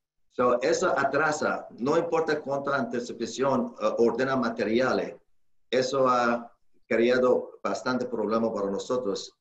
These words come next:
que terminar el proyecto nosotros en el tiempo. Y la segunda pregunta que, eh, me preguntó, eh,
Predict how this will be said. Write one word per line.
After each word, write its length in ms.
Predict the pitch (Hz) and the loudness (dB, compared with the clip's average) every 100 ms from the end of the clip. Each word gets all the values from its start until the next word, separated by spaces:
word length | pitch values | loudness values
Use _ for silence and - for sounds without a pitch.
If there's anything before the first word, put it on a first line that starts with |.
| _ 107 | _ -8
que 80 | |
terminar 760 | 107 107 104 107 120 117 - - _ _ _ _ - | -4 -4 -2 -2 -2 -2 -4 -12 _ _ _ _ -4
el 380 | 104 101 101 | -2 0 0
proyecto 420 | 104 101 123 135 123 | 0 -2 -2 -2 -2
nosotros 540 | 113 120 113 110 - | -2 -2 -2 -2 -4
en 120 | 107 104 | -4 -4
el 140 | 98 | -2
tiempo. 440 | 117 104 - - - _ _ _ _ _ _ _ _ _ - _ _ _ _ | 0 -2 -4 -16 -20 _ _ _ _ _ _ _ _ _ -20 _ _ _ _
Y 140 | 117 127 | 0 2
la 220 | 127 127 | 2 0
segunda 400 | 135 151 180 185 | 0 -2 -2 0
pregunta 520 | 160 151 160 165 151 | 0 0 0 -2 0
que, 440 | 156 139 131 127 | 0 2 2 2
eh, 280 | 120 120 113 | 2 4 4
me 120 | 117 | 2
preguntó, 680 | 120 123 123 123 151 135 127 117 | 2 0 0 2 2 4 2 2
eh, 380 | 113 110 110 | 2 2 2